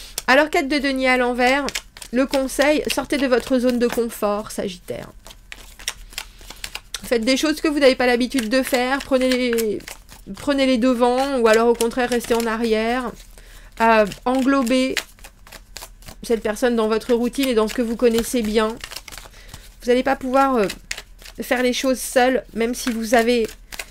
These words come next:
tout à fait la capacité ce mois-ci. Au niveau de vos amours, on a un as de denier à l'envers.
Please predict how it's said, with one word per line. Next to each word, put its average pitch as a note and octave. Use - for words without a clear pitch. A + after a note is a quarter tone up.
tout C#4+
à B3
fait C4+
la A3+
capacité A3+
ce -
mois-ci. -
Au E4+
niveau E4+
de C#4+
vos C4+
amours, C4+
on B3
a C#4
un C#4
as C#4+
de A#3
denier A#3
à A#3
l'envers. A3+